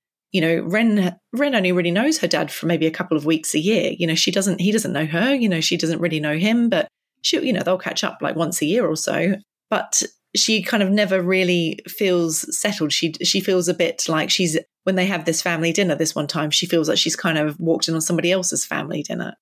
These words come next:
And so she's a little, you know, I, I kind of really played on the title of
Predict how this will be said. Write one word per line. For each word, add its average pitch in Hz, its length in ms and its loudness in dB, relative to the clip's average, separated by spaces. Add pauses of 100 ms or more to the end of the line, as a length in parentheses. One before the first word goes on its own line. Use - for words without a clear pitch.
(340)
And 208 80 0
so 240 80 2
she's 233 220 0
a 233 40 2
little, 202 300 2
you 196 120 2
know, 160 200 2
I, 202 260 2
I 233 140 2
kind 262 260 0
of 208 80 0
really 185 140 2
played 165 280 2
on 156 140 2
the 151 80 -2
title 156 480 0
of 151 100 -2